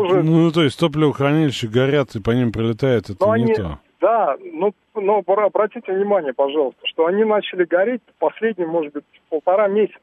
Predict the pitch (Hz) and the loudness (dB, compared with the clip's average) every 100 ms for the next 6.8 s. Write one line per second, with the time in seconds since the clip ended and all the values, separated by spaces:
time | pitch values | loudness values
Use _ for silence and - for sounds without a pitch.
0 | - - 131 - 151 165 175 139 113 - | -8 0 0 2 0 2 2 4 4 2
1 | 107 139 196 185 180 135 110 101 98 90 | 2 2 2 2 2 2 0 0 -2 -4
2 | 76 - 87 110 - 180 208 214 202 214 | -8 -10 -10 -8 -2 0 0 0 2 2
3 | 226 226 - 202 202 185 190 196 190 185 | 2 -2 0 0 0 0 2 2 2 0
4 | 190 196 - 202 185 143 135 151 170 160 | 0 -4 0 2 2 -2 0 2 2 2
5 | 117 _ _ 156 175 190 147 170 196 190 | -2 _ _ 0 0 -2 0 2 4 2
6 | 196 262 277 - 156 156 214 | 0 0 -4 -4 -4 0 0